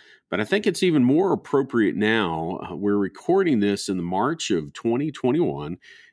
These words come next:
and just recently, the governor of Texas, where Daniel Springs Baptist Encampment is located, has opened Texas back up.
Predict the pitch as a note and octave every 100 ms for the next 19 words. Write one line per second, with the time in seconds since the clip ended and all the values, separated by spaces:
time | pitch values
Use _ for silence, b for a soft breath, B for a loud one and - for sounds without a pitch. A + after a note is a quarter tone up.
0 | - F2 C#3 - F#3+ A3+ C#3 G#2 G2 G2
1 | F#2+ F#2 F2 D#2 - C#2+ - D#2+ D#2+ E2+
2 | D#2+ F2 D#2+ D#2+ F#2 - - F2 F#2+ -
3 | D#2+ E2+ G2+ G#2+ F#2 E2 E2+ E2+ F#2 F2
4 | - D#2+ D#2+ D#2+ D#2+ - - G#2 G#2+ A#2
5 | G#2+ A2 - - F2+ - E2 D#2 D#2+ D2+
6 | D#2 D#2 G#2+ D2+ -